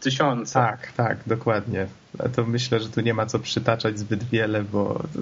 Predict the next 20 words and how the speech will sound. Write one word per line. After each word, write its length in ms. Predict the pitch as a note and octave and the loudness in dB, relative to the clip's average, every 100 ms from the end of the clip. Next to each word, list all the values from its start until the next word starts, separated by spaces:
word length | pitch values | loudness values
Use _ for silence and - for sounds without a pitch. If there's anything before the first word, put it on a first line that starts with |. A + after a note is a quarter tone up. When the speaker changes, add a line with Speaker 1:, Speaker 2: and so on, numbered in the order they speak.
| - | -6
Speaker 2:
po 60 | G#3+ | 0
prostu 240 | F#3+ E3+ | 0 2
trzeba 260 | D3+ - B2+ | 0 2 2
zagrać. 420 | B2+ A#2 G2+ G2 | 2 2 0 0
Myślę, 220 | C3 B2+ | -2 0
że 160 | B2 B2 | 0 2
warto, 360 | A#2+ B2 - G#2 | 2 0 0 -2
zwłaszcza 300 | G#2+ A2+ G#2+ | -2 0 -2
że 100 | A2 | 0
gra 180 | A2+ | 0
jest 160 | G#2 G#2 | 0 0
teraz 260 | A2 G#2+ G#2 | 0 0 0
dużo 220 | A#2 G#2+ | 0 0
tańsza 600 | - A2+ A2+ A2+ G#2+ G#2+ - - - A2+ | 0 0 0 -2 -2 -2 -6 -10 -8 -4
i, 280 | A2 A2 G#2 - - - - | -2 -2 -4 -8 -12 -6 2
y, 220 | G#2+ G2+ - - | 2 2 0 2
myślę, 260 | B2 B2 A#2+ | 2 4 2
że 100 | A#2+ | 2
z 60 | |
pewnością, 800 | - A#2 A#2+ A#2 - A#2 G#2 G2+ | 0 2 2 0 -2 0 0 -2